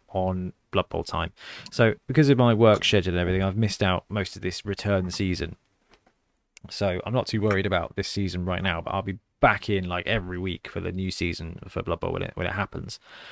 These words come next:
Um, which means for now, um, I don't have to worry about getting those games in real quick. I can just, uh, actually next week, uh, we're gonna play some Warcry, uh, you know, and that'll be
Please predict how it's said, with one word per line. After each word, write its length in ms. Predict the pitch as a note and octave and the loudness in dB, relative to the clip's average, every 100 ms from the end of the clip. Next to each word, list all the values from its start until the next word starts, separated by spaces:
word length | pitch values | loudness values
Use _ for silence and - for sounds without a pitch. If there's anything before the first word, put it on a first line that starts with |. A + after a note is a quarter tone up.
| - - - - | -20 -20 -10 2
Um, 320 | F#2+ F#2 F#2+ | 4 4 4
which 160 | G2+ - | 0 0
means 160 | C#3+ | 0
for 60 | D#3+ | 2
now, 320 | G3 C3+ G2+ | 2 6 6
um, 120 | D#3+ | 6
I 160 | G#3 A3 | 4 2
don't 160 | C4+ G3 | 2 0
have 100 | G3 | -2
to 80 | - | 0
worry 140 | A#3+ | 0
about 220 | - - | 2 2
getting 300 | G2 - F#2 E2+ - - | 0 -2 -2 -6 -16 0
those 180 | B2 G2+ | 4 4
games 280 | A2+ G#2+ G#2 | 6 4 4
in 120 | G#2+ | 4
real 140 | G2+ G2+ | 4 4
quick. 280 | C3+ - - | 2 0 -2
I 120 | A#2 | 0
can 140 | A#2+ B2 | 2 2
just, 320 | B2 - - | 2 0 0
uh, 440 | B2 A#2 A#2 A2 - | 2 4 4 2 0
actually 320 | C3+ A#2+ B2 - | -4 -2 -2 0
next 180 | D3 - | -2 0
week, 160 | F3+ - - | 0 -2 -4
uh, 80 | C3 | -2
we're 60 | C#3 | 0
gonna 140 | C#3 | 0
play 180 | - D3 | 2 0
some 200 | - D3 | 0 0
Warcry, 540 | D3+ D#3 - E3+ G#3+ - - | 2 0 2 0 0 -4 -6
uh, 200 | A2+ A#2+ | -2 0
you 120 | C3 | 0
know, 200 | C#3+ G#3 - - | 0 -2 -4 -6
and 220 | C3 D3+ | -2 0
that'll 180 | D#3+ D3 | 0 -2
be 380 | D#3 D#3+ D#3+ | 0 2 2